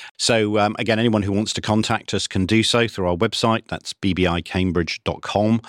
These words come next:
And, uh, we'll be recruiting again for next year, which is, uh, twenty twenty-four. So, uh, plenty of time to start the application process and, you know, download the prospectus from the website and so on and so forth. And of course, we, um,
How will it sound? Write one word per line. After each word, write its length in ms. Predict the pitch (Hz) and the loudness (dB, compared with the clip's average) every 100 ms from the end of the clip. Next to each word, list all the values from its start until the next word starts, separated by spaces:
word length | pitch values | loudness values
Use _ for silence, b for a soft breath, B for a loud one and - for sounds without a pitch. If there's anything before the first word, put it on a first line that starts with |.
| B B B B | B B B B
And, 400 | 92 92 90 87 | 0 0 0 0
uh, 160 | 90 90 | 0 0
we'll 140 | 92 | 0
be 160 | 90 87 | 2 0
recruiting 480 | 87 95 90 92 | 0 0 0 0
again 320 | 85 90 87 85 | 0 0 0 -2
for 340 | - 92 87 | -2 0 2
next 380 | 98 110 - - | 2 0 -4 -2
year, 180 | 85 110 _ - | -2 -2 _ -10
which 160 | - | -4
is, 280 | 85 80 - | -2 0 0
uh, 140 | 82 80 | 0 -2
twenty 240 | - 85 - | -2 -6 -4
twenty-four. 560 | 87 82 - 113 104 - B B B | -6 -6 0 4 2 0 B B B
So, 380 | - - 87 82 | -8 -2 0 0
uh, 60 | 85 | -2
plenty 300 | - 107 98 | -2 -4 -4
of 60 | |
time 360 | - - 92 87 | -6 0 0 0
to 180 | 98 85 | 0 0
start 280 | - 95 87 | 0 -2 -4
the 60 | 90 | -4
application 520 | - - 82 - 82 | -6 -4 -4 -4 -6
process 540 | - 80 - 78 - | -4 -4 -4 -4 -4
and, 160 | 82 80 | -4 -2
you 60 | 80 | -2
know, 100 | 76 | -2
download 420 | 87 80 78 78 | -2 -4 -4 -6
the 80 | - | -8
prospectus 580 | 85 - 80 - - - | -8 -4 -6 -6 -8 -8
from 140 | 80 | -6
the 40 | |
website 360 | 78 76 - 78 | -4 -4 -2 -4
and 120 | - | -4
so 140 | - 76 | -4 -4
on 80 | |
and 80 | 73 | -4
so 160 | - 76 | -4 -4
forth. 320 | - 73 - | -6 -6 -2
And 100 | 90 | -2
of 60 | 85 | 0
course, 320 | 90 80 - | 0 0 -2
we, 240 | 87 82 82 | -2 0 0
um, 180 | 80 | -2